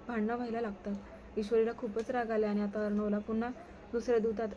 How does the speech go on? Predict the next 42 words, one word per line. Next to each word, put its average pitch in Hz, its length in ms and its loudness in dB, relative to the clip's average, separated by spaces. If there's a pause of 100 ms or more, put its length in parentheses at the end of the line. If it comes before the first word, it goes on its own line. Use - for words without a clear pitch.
(140)
दुसऱ्या 220 320 2
दिवशी 226 260 0
आता 226 120 -2
ईश्वरीची 226 460 -2
आठवण 233 320 -4
येते 240 260 0 (440)
आणि 247 120 4
तो 277 60 2
पुन्हा 269 260 0
आता 285 100 -2
तिला 269 220 0
कॉल 240 220 0
करत 220 280 -4
असतो, 214 240 -6 (520)
पण 220 80 0
मात्र 220 240 0
ईश्वरीला 220 480 2
खूपच 226 280 -4
राग 240 200 -2
आलाय. 220 160 0
ती 208 120 -4
म्हणते, 226 260 0
"आता 208 180 -2
याचं 214 240 -2
काय 247 120 -4
काम 214 240 -2
आहे, - 180 0 (360)
कशाला 294 280 4
मला 254 200 4
कॉल 220 180 4
करतोय? 214 360 0
म्हणजे 220 500 0
समोर 240 280 2
आलं 233 160 2
की 240 120 0
भांडायचं 247 440 2
आणि 240 160 0
नंतर 240 260 0
निस्तरत 247 380 2
बसायचं 220 420 -2
फोन 202 260 -2
करून, 208 220 -2